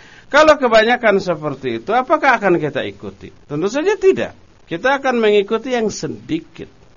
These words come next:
Coba bayangkan, ya. Di dunia ini lebih banyak muslim atau kafir? Lebih banyak kafir. Apakah kita akan mengikuti yang lebih banyak? Enggak. Terus di antara umat Islam,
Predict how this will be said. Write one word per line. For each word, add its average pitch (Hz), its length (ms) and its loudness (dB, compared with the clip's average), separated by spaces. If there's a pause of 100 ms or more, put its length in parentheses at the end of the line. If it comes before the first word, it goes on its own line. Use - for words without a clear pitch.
(300)
Coba 175 480 0 (160)
bayangkan, 95 640 -12
ya. 180 160 -4 (1040)
Di 170 160 -4
dunia 208 320 0
ini 247 400 0
lebih 185 320 -2
banyak 190 400 0
muslim 196 560 -4
atau 208 240 -4
kafir? 107 400 -6 (1040)
Lebih 104 160 -8
banyak 160 320 0
kafir. 131 400 -16 (480)
Apakah 233 320 0
kita 208 320 -2
akan 175 160 2
mengikuti 180 320 -2
yang 156 160 -2
lebih 120 160 -4
banyak? 101 320 -10 (320)
Enggak. 107 240 -8 (760)
Terus 240 240 -4
di 247 80 2
antara 254 400 2
umat 247 240 -2
Islam, 233 640 -2